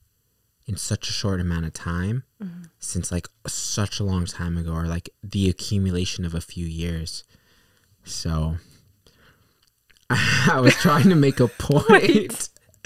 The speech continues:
Speaker 1: but I
Speaker 2: They're talking about food, whether they change their diet or something?
Speaker 1: Oh, yeah, yeah, yeah. Sorry, sorry.
Speaker 2: <laughs>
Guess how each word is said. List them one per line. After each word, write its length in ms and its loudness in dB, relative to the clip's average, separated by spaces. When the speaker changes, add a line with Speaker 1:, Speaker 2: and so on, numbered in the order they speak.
Speaker 1:
but 140 4
I 220 2
Speaker 2:
They're 160 0
talking 180 4
about 240 2
food, 480 -4
whether 320 -2
they 140 -2
change 300 -6
their 100 -6
diet 300 -4
or 80 -4
something? 460 -8
Speaker 1:
Oh, 140 4
yeah, 180 4
yeah, 240 2
yeah. 40 4
Sorry, 260 2
sorry. 280 -2
Speaker 2:
<laughs> 40 -20